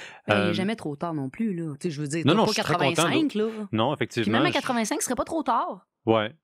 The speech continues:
Speaker 1: Il y a, je vois ça, là, aux États-Unis, là, des gens qui graduent à quatre-vingt-dix-huit ans, là.
Speaker 2: Effectivement.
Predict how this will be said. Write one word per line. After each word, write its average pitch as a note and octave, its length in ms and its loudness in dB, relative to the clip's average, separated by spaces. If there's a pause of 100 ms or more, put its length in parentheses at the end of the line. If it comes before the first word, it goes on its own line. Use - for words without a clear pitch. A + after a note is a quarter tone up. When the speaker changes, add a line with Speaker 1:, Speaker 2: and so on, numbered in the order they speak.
Speaker 1:
Il G#3 120 0
y G#3+ 40 2
a, G#3+ 40 2
je F#3+ 80 -6
vois A#3 120 -2
ça, E4 160 -2
là, G4 60 0
aux D4 40 0
États-Unis, A#3 420 0
là, C#4+ 120 0
des G3+ 160 0
gens A#3+ 160 0
qui A#3+ 100 -14
graduent G3+ 280 -2
à C#4+ 60 -2
quatre-vingt-dix-huit F#3+ 760 -4
ans, D4 160 0
là. A3+ 140 -2 (1080)
Speaker 2:
Effectivement. G2+ 540 0